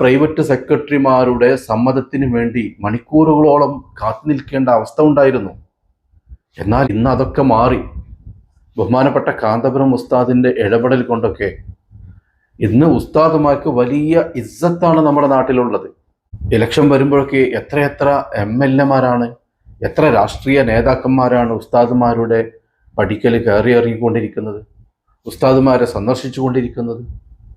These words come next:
പണ്ട് കാലത്ത് അങ്ങനെ ഉണ്ടായിരുന്നില്ലല്ലോ. ഈ ഒരു അവസ്ഥയിലാണ് പി കെ ബഷീർ എം എൽ എ ഇത്തരത്തിലുള്ള ഒരു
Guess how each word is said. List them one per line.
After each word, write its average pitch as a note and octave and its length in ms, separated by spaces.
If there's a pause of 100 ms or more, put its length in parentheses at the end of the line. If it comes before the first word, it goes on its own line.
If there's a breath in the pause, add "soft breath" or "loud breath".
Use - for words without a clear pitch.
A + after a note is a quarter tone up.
(280)
പണ്ട് A#2 280
കാലത്ത് C#3+ 320
അങ്ങനെ C#3+ 240
ഉണ്ടായിരുന്നില്ലല്ലോ. C3+ 640 (1400 soft breath)
ഈ - 20 (100)
ഒരു F#3 180
അവസ്ഥയിലാണ് C#3 800
പി A2 80 (140)
കെ C#3+ 180
ബഷീർ C3 380
എം A2+ 140
എൽ A2+ 140
എ G#2+ 120
ഇത്തരത്തിലുള്ള A#2+ 640 (100)
ഒരു A2 120